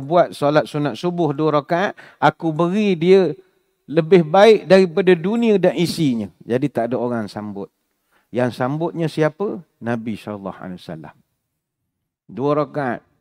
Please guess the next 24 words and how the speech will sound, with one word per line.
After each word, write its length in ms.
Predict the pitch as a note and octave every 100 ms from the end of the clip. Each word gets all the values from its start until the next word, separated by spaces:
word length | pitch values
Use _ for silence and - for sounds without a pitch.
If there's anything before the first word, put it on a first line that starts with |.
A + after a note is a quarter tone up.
| _ _
sebelum 640 | - B2+ C#3 C#3 A#2 G#2
solat 320 | - B2+ A#2+
fardu 320 | - A#2+ A2+
subuh. 320 | A#2 - G#2+ F#2+ _ _ _ _ _ _ _ _ _ _ _ _ _ _ _ _
Yang 320 | - C3 E3 F3
kedua, 480 | F3+ F3+ G#3+ G#3+ - - -
barang 400 | B2 C#3+ D3+ C#3
perlu 240 | D#3 D3+
diingat. 320 | C#3 B2+ A2+ G2+ _ _ _ _ _ _ _ _ _ _ _ _ _ _ _ _ _
Bila 320 | C3 D3+ F#3
kita 400 | G3 F#3 F#3+ G#3
nanti 240 | F#3 D#3+ C#3
katalah 400 | D3+ C#3+ D#3 C#3 -
tuan-tuan, 480 | C#3 C3+ C#3+ C3+
puan-puan, 640 | B2 C3+ B2 A#2 C3+ D3+ - -
<clears throat> 560 | C4+ F#3+ C3+ F#2 - -
dah 160 | C3 A#2
pun 160 | B2+
semangat 480 | A#2 A#2 A#2+ C3+ A#2 -
nak 240 | A2+ G2
melakukan 640 | G#2 A2+ - B2+ A#2 A#2+ G#2+
solat 320 | A#2+ A2 G#2+
sunat 320 | - A2+ -
subuh, 400 | - A2+ A#2+ D#3